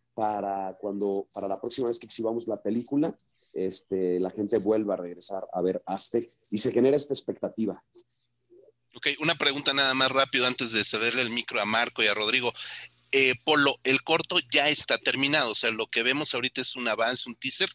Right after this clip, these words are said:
Speaker 2: pero el corto ya está producido, ya está terminado, listo para montarse en,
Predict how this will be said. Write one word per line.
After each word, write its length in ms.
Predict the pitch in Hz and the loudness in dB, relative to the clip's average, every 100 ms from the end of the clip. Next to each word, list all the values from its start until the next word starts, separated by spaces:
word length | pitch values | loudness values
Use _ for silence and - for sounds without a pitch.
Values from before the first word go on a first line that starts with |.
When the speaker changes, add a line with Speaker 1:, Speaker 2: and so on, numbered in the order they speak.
| - - - - - - | -12 -20 -20 -20 -16 -8
Speaker 2:
pero 160 | 110 | -4
el 100 | 113 | -2
corto 300 | - 135 151 | 0 0 0
ya 160 | 123 123 | 0 0
está 220 | 120 139 | 0 -4
producido, 560 | - 113 110 - 151 143 | -4 -10 -6 -2 0 0
ya 100 | 127 | -2
está 160 | - | -2
terminado, 640 | - 107 107 110 127 139 123 | -2 -2 -2 0 0 0 -4
listo 380 | 127 - 135 | -6 -6 -8
para 240 | - 107 101 | -6 -4 -4
montarse 760 | 104 104 - 120 - 143 117 | -8 -6 -2 -2 -2 -2 -2
en, 200 | 95 90 | -6 -16